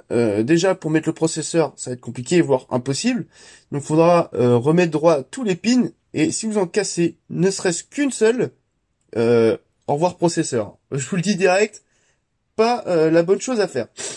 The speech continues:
Alors, ce que je vais faire, c'est que je vais nettoyer un peu le processeur, hein. Je vais nettoyer aussi, euh, le, le, la pâte thermique qu'il y a sur mon water cooling. Et je vous retrouve juste après.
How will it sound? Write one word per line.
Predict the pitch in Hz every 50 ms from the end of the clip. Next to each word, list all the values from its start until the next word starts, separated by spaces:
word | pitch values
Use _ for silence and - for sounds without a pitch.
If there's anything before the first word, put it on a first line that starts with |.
| - _ _ _
Alors, | - 160 170
ce | 170
que | - 254 254
je | 226
vais | 240 240
faire, | 240 254 254 240
c'est | - - 214
que | - - 220 220 214 190
je | 180 156 156
vais | 185 196 196 196 - _ _ _ _ _ _ _ _
nettoyer | - 190 226 - - 233 226 226 226 220
un | 214 202 185
peu | - 202 202
le | 180
processeur, | - - 180 170 170 160 - - 202 208 196
hein. | 185 185 196 196 - _ _ _ _ -
Je | 131 131 151
vais | 170
nettoyer | 185 196 190 190 190 202 202 208 208
aussi, | 208 190 190 - - 214 226 226 - -
euh, | 170 160 156 151
le, | 151 151 147 147 147 143 143
le, | 143 143 143 143
la | 143 151
pâte | - 180 165 - _
thermique | - 175 180 208 208 175
qu'il | - - 208
y |
a | 185
sur | 180 - 170
mon | 165 165
water | 165 175 190 185 - 196 170 -
cooling. | - 175 190 233 247 185 135 - - - - - - - - - _
Et | - 226 262 269 233 190
je | 175 147
vous | 175 208 208
retrouve | - - 277 254
juste | 247 262 233 -
après. | 202 - - 135